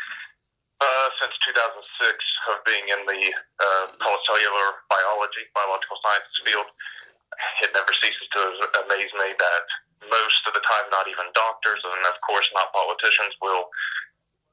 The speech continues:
will, uh, tell anyone about boosting your own immunity. Um, that's something that even really before this took hold a few months back, it was just something that, you know, a few friends that I've either worked with previously or currently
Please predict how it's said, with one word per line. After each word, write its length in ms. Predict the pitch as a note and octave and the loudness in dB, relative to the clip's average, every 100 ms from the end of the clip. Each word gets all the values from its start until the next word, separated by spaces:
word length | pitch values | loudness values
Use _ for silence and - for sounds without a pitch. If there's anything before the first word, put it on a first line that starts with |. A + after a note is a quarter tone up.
| _ | _
will, 560 | D#3 E3+ E3 D#3+ D3+ D3 - - | -4 0 0 0 0 -4 -8 -2
uh, 180 | C3+ C3 - | 0 0 0
tell 220 | C#3 B2 | 0 2
anyone 260 | A#2+ G#2+ G#2+ | 0 0 0
about 240 | G#2 G2+ | 0 0
boosting 320 | G2+ - G2+ | -2 -2 -2
your 140 | F#2+ F#2+ | 0 0
own 100 | F#2+ | 0
immunity. 480 | - D#3+ E3 D#3 D#3 - A#2 | -2 0 2 0 -4 -2 -2
Um, 80 | A2+ | 0
that's 160 | A2+ - | -2 0
something 320 | A2+ - G#2+ | -4 -2 -4
that 300 | G2+ G2+ G2+ - - - - | 0 2 2 0 -2 -2 0
even 220 | A#2+ A#2+ A2 G2+ | 0 2 2 2
really 220 | A#2 A2 A2+ | 2 0 -4
before 420 | - - G#2+ G#2 G#2 | -6 -4 -2 -2 2
this 220 | G#2 G#2 - - | 2 2 2 2
took 180 | A2+ G#2+ | 2 0
hold 540 | - - G#2+ G#2 G#2+ | -4 -4 -2 -2 -2
a 80 | G#2+ - | -2 0
few 80 | G#2+ G#2+ | 0 2
months 240 | G#2 G#2 - | 0 -2 0
back, 300 | G#2+ G#2 - _ - - - - - | 2 2 -2 _ -14 -12 -12 -10 -4
it 80 | F#2 | 0
was 80 | G2 G2 | 4 4
just 160 | - | 4
something 320 | G#2+ F#2+ G2+ | 2 0 0
that, 320 | F#2+ F2+ F2 G#2+ | 0 0 0 -4
you 80 | |
know, 80 | F2+ F2 | 0 0
a 80 | F2+ - | 2 0
few 80 | - | 2
friends 320 | G2 F#2 F2+ - - - - | 2 2 -2 -8 -10 -4 0
that 80 | F2+ | 2
I've 140 | F2+ G2 | 2 -2
either 160 | F#2 | -4
worked 320 | F2+ F#2 - F#2 | 0 0 0 -2
with 80 | - | 0
previously 640 | - G2+ F#2 F2+ - G2 F#2+ | 0 0 0 0 2 4 2
or 160 | E2+ | 0
currently 480 | - G2+ F#2 F2+ F#2 | 0 0 0 -2 -6